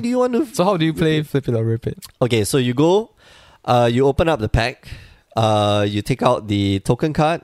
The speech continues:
Speaker 2: you take out the, the, uh, land card. Uh, so the top card might be a foil, and you don't know. And th-, so now the top card might be a foil, or the top card might be a, uh,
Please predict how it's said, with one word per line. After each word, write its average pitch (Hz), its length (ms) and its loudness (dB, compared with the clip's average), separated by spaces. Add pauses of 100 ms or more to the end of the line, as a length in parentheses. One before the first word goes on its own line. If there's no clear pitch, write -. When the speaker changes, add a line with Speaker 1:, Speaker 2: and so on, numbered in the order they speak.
(120)
Speaker 2:
you 98 180 -6
take 107 180 -2
out 98 180 0
the, 98 640 0
the, 92 480 -2
uh, 92 260 0
land 110 380 -2
card. 117 300 -2 (760)
Uh, 107 320 2
so 117 540 2
the 113 100 -4
top 196 320 -4
card 180 320 0
might 107 220 -4
be 104 80 0
a 98 80 0
foil, 110 580 0 (440)
and 98 120 -6
you 95 80 -4
don't 110 220 -2
know. 120 400 0
And 98 540 -6
th-, - 100 -14 (160)
so 123 140 0
now 135 420 0
the 113 160 -6
top 165 260 -2
card 139 200 -4
might 110 120 -4
be 101 60 -4
a 98 80 -2
foil, 131 540 0
or 101 100 -2
the 101 80 -6
top - 240 -4
card 135 220 -2
might 101 180 -6
be 98 420 -2
a, 98 320 -2
uh, 95 360 -2